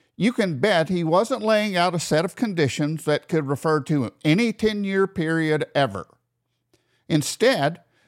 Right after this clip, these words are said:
we know that he was describing occurrences that the vigilant could recognize, occurrences that would set a particular time frame apart from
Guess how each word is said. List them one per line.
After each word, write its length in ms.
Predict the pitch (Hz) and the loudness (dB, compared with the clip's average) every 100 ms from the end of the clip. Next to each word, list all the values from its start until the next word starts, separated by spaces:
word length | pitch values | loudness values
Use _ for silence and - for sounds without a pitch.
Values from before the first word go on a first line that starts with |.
| - | 2
we 160 | 180 | 2
know 420 | 170 160 208 269 | 4 2 4 4
that 220 | 220 165 151 | 0 -2 0
he 160 | 175 | 0
was 180 | 180 190 | 0 -2
describing 680 | - 196 - 160 151 170 160 | -4 -6 0 2 2 0 -4
occurrences 960 | 156 - 233 226 - - 127 120 147 - _ _ | -6 -2 -2 0 -4 -4 -4 -4 -6 -16 _ _
that 220 | 147 151 | 0 0
the 80 | - | 0
vigilant 800 | 127 127 269 220 127 98 - _ _ - | -4 2 2 2 -2 -2 -8 _ _ -2
could 200 | 170 165 | -2 2
recognize, 920 | 160 - 113 113 98 - - - - _ _ _ - | 0 -2 -4 -2 -2 -4 -16 -20 -20 _ _ _ -2
occurrences 840 | 151 - 226 269 185 - 160 147 | -2 0 -2 -2 -4 -4 -4 -4
that 220 | - 151 | -2 -2
would 120 | 147 139 | -2 -4
set 240 | - 165 | 0 0
a 60 | - | -2
particular 680 | - - 190 202 262 247 | -6 -2 -2 -2 -2 -2
time 380 | 240 208 190 185 | -2 -2 -2 -2
frame 380 | 170 156 151 143 | -4 -2 0 -2
apart 580 | 131 - 143 139 - _ _ _ - | -6 -4 0 0 -2 _ _ _ -2
from 200 | - | -2